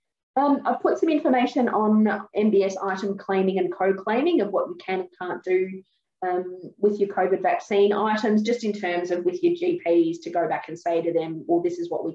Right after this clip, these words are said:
can. Yes, you can do it on the same day. Please jab people, or I'm coming for you." Um, if you would like to have a read through the covid nineteen vaccination strategy working paper, that's the reference down the bottom. It is well worth a read. It's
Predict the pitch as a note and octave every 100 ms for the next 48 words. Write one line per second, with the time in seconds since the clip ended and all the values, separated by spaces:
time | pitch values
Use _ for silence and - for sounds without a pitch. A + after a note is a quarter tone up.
0 | - D#3+ D3+ D#3+ - _ _ F#3+ F3+ F3+
1 | E3+ F3 F3 F3+ F3 E3+ E3+ E3 E3+ E3+
2 | D#3+ E3+ - _ - F3 F3 - C#3+ -
3 | - - - D#3 D#3+ - _ _ _ -
4 | F3 E3 E3+ G3 G#3+ - - - _ _
5 | _ _ _ - C#4 C#4 - D4 D4+ E4
6 | D#4+ C#4 - B3+ A#3 A#3+ A3+ - A#3 A#3
7 | A3 G3+ G#3 G#3+ - G#3 G3+ F#3+ F#3+ G3+
8 | G3 G3 - G3 G3 G#3 G#3+ G#3 G#3 -
9 | F#3+ F#3+ F3 F#3+ - A3 G#3+ C4 - D4
10 | A3+ - G3+ F#3+ G3 G3+ - F3+ F3+ E3+
11 | A3+ D#4 E4+ E4+ E4+ B3+ A#3+ A3+ G#3+ G#3
12 | G#3 A#3+ A3+